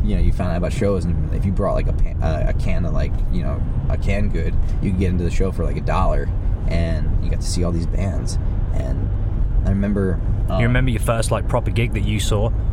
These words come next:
Speaker 2: that sent you on your path?
Speaker 1: Yeah, I saw, uh, the Bouncing Souls in Weston, um, which Weston, of course, uh, was, like, uh, Jim from, uh, or James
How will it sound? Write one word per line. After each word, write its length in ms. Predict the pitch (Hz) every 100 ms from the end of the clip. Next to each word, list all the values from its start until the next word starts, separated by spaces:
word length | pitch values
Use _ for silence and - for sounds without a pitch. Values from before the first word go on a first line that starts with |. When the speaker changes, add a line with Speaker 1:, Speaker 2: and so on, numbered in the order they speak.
| - - -
Speaker 2:
that 200 | 101 92 - - -
sent 320 | - 120 104
you 160 | 101 110
on 100 | 101
your 220 | 101 101
path? 240 | 107 104 - - - -
Speaker 1:
Yeah, 180 | 95 110
I 40 |
saw, 320 | 101 120 107 101
uh, 240 | 101 98
the 60 | 98
Bouncing 260 | 95 107 -
Souls 280 | 98 90 85
in 160 | 85
Weston, 420 | 85 82 - 67 - - - - - - - - -
um, 560 | 71 73 69 65 65 - - - - - - - - - - - 92
which 360 | 85 - - - - -
Weston, 320 | 104 98 101 87
of 100 | -
course, 280 | 92 -
uh, 420 | 85 - 82 80 78
was, 220 | 87 80
like, 180 | 80 82 - - - - -
uh, 280 | - - - - - - - - - - - - 92
Jim 360 | 104 95 87 82 - - -
from, 300 | 98 82 -
uh, 380 | 71 - - - - -
or 180 | - -
James 420 | - 90 - -